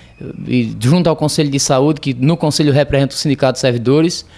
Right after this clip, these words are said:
aprovei medidas importantes junto com o Pleno do Conselho, e o novo secretário já viabilizou os protetores solares, por exemplo, que se acabaram agora há pouco, mas acredito que ele vai já viabilizar uma nova remessa.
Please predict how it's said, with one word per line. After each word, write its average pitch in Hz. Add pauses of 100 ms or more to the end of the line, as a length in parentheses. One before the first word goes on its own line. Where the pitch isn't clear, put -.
(220)
aprovei 147
medidas 147
importantes 151
junto 139
com 139
o 120
Pleno 135
do 131
Conselho, 151 (480)
e 147
o 156
novo 151
secretário 147
já 139
viabilizou 139 (460)
os 131
protetores 143
solares, 147
por 135
exemplo, 143 (480)
que 151
se -
acabaram 135
agora 135
há 156
pouco, 175
mas 160
acredito 151
que 165
ele 156
vai 135
já 131
viabilizar 135
uma 139
nova 131
remessa. 131